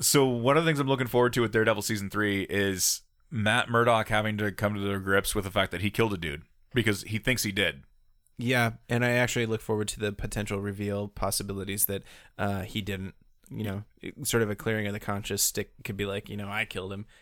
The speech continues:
Speaker 2: You should have fucking killed him, but you only half-assed it."
Speaker 1: My favorite thing, though, about this whole scene was after he throws the guy off the building with his little, like,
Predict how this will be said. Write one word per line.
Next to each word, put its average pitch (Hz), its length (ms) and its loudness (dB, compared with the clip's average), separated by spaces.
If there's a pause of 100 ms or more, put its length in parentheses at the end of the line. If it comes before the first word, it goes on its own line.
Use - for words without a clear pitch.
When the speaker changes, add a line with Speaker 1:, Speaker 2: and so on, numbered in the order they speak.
Speaker 2:
You 151 180 2
should 160 220 4
have 131 100 0
fucking 107 280 -2
killed 107 240 -6
him, 101 80 -6
but 107 100 -4
you 127 140 0
only 123 160 0
half-assed 117 560 -2
it." - 160 -8 (260)
Speaker 1:
My 123 280 4
favorite 143 520 4
thing, 131 280 2
though, 113 160 6
about 104 240 -2
this 101 160 -2
whole 110 160 2
scene 120 500 -2 (500)
was 117 200 4
after 117 320 4
he 127 60 4
throws 120 280 4
the 120 60 -4
guy 113 160 6
off 110 100 2
the 107 80 -4
building 113 380 0
with 117 140 -2
his 104 120 -2
little, 104 300 0
like, 101 280 -2